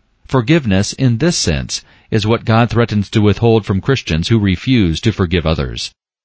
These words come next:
In Matthew six, Jesus is teaching disciples how to pray, and in doing so outlines how we are restored into intimacy with God whenever we have displeased Him. In fact,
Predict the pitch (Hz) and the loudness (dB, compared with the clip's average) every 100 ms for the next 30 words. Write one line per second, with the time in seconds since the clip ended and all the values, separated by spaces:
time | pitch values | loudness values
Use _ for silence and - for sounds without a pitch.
0 | _ _ _ 123 107 120 165 139 113 98 | _ _ _ -2 0 2 0 0 -2 -2
1 | 107 64 - - - _ - 127 113 101 | -4 -6 -8 -18 -18 _ -4 -2 -2 -2
2 | 113 98 131 123 110 92 - 107 110 87 | 0 -2 -2 -2 -2 0 0 0 0 0
3 | 107 113 98 - 127 82 62 - _ _ | 0 0 0 0 0 0 -2 -10 _ _
4 | - 113 110 123 160 160 - 80 95 - | -2 0 2 0 0 -2 0 0 0 0
5 | 113 - 110 101 110 104 98 110 107 95 | -2 0 2 2 2 2 2 4 4 2
6 | 95 - 147 123 87 85 113 110 110 160 | 2 0 2 2 2 0 0 0 0 0
7 | 156 92 82 87 92 - 131 127 73 - | 0 -2 -2 0 0 0 2 2 0 -4
8 | - - _ 107 110 123 101 104 92 82 | -18 -20 _ 0 2 2 2 2 2 0
9 | 95 - - 117 113 95 87 69 - - | -2 -4 -2 -2 -2 -2 -4 -4 -8 -16
10 | _ _ _ _ _ - 101 117 104 78 | _ _ _ _ _ -4 -2 0 0 -2